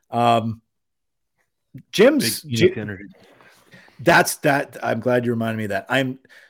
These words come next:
Speaker 1: there's two things I'm sick of. This is, get off my lawn. Um, one, the celebration. Stop it.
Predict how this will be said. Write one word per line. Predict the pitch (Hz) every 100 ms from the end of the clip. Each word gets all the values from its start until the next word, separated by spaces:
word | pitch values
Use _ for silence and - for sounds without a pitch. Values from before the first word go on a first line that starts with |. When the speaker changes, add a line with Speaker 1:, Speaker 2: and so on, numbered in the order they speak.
| _
Speaker 1:
there's | 131 135 -
two | 165
things | - 135 120
I'm | 117
sick | - 123 123
of. | 139 120
This | 110 -
is, | 104
get | 117
off | 113 113
my | 113
lawn. | 107 104 110 123 120 _ _ _ 127
Um, | 117 110 104 101 - -
one, | 107 117 139 185 214 -
the | 113
celebration. | - 117 110 107 113 - 175 185 -
Stop | - - - 175 - -
it. | - -